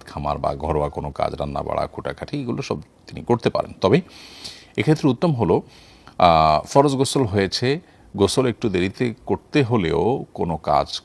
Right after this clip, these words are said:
করার আগে উযু করে নেওয়া। উযু করে আপনি এবার গৃহস্থলী কাজ করলেন বা যে কোনো দুনিয়াবী কাজ করলেন,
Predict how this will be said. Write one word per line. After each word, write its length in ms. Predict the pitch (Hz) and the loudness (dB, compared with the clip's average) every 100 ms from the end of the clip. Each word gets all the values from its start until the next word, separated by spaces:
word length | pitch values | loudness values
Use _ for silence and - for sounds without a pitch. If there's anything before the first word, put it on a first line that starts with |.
| - | -4
করার 240 | 85 78 - | 0 0 -2
আগে 280 | 85 82 104 | -6 -6 -4
উযু 200 | - 131 | -2 -2
করে 200 | - 76 | -2 -6
নেওয়া। 220 | 65 - - _ - - 143 | -8 -12 -16 _ -20 -8 -2
উযু 160 | 147 | 0
করে 140 | 151 180 | 0 -2
আপনি 180 | - | -2
এবার 160 | 82 76 | -4 -4
গৃহস্থলী 360 | 71 71 - 73 | -6 -6 -6 -2
কাজ 220 | 73 - | -2 -2
করলেন 340 | 87 73 71 | -6 -6 -4
বা 120 | 67 | -4
যে 120 | 67 71 | -4 -4
কোনো 180 | 71 | -8
দুনিয়াবী 320 | 69 - - 71 | -10 -12 -12 -6
কাজ 180 | - | -6
করলেন, 320 | - 104 117 | -4 -2 0